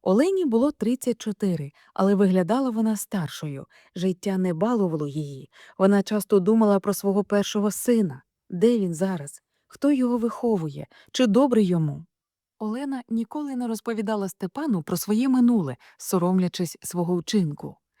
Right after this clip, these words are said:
Цей секрет тягарем лежав на її душі всі ці роки. Задзвонив телефон.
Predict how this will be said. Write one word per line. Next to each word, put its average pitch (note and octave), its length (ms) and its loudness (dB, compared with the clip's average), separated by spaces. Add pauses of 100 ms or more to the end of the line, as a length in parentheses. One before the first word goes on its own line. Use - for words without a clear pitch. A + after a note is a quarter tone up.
(320)
Цей G3+ 200 4
секрет G3 560 -2 (140)
тягарем G#3+ 560 2
лежав G3+ 360 2
на F#3+ 80 2
її E3 260 0
душі F#3 520 -4 (120)
всі - 300 -6
ці D#3+ 200 -8
роки. C#3+ 440 -10 (760)
Задзвонив B3 500 4
телефон. F#3+ 580 -2